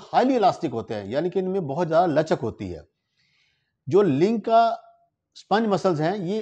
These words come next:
अपनी ओरिजिनल पोजीशन से ढाई गुना तक एक्सपैंड कर सकते हैं। यानी कि अगर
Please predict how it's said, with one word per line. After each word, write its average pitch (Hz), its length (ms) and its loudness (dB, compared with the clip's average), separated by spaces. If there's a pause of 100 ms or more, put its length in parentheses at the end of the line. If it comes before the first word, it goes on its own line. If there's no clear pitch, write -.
(100)
अपनी 208 640 -6 (100)
ओरिजिनल 180 460 -2
पोजीशन 175 580 -4
से 202 240 -4
ढाई 143 380 0
गुना 165 240 0
तक 180 260 -2
एक्सपैंड 156 380 -6
कर 143 120 -4
सकते 107 320 -8
हैं। 90 220 -10 (280)
यानी 170 280 0
कि 175 200 0 (520)
अगर 208 260 2